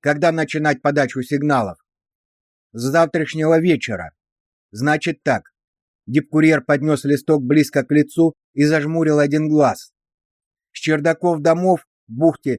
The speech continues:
Раникай и в деревне Калама». «Это на Оаху, а на Мауи, с пункта между Равакула и Балеакала».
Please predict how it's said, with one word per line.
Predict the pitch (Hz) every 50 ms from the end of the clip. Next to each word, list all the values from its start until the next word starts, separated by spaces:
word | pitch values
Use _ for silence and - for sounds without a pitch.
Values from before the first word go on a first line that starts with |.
| - _
Раникай | - 131 151 151 156 160 147 - - 175 175 175 170 - _ _ _
и | 127 135
в | 135
деревне | 131 151 151 160 156 147 156 151 131
Калама». | - 160 160 160 156 135 110 98 92 82 80 _ _ _ _ _ _ _ _ _ _ _ _ _ _ _ _
«Это | - 156 156 - 165
на | 160 165 175 175 180 175
Оаху, | 170 156 139 120 107 - - 104 87 82 _ _ _ _ _
а | - 131 143
на | 165 160 160
Мауи, | 170 185 185 185 170 151 131 117 104 92 82 _ _ _ _ _ _
с | - -
пункта | _ 185 190 180 147 120 - 113 101 - _ _ -
между | 127 147 151 139 147 151
Равакула | 151 156 151 156 160 156 - - 175 170 160 139 113 95 - _ _ -
и | 123
Балеакала». | 127 127 147 147 151 151 156 160 - - 156 147 139 117 101 90 76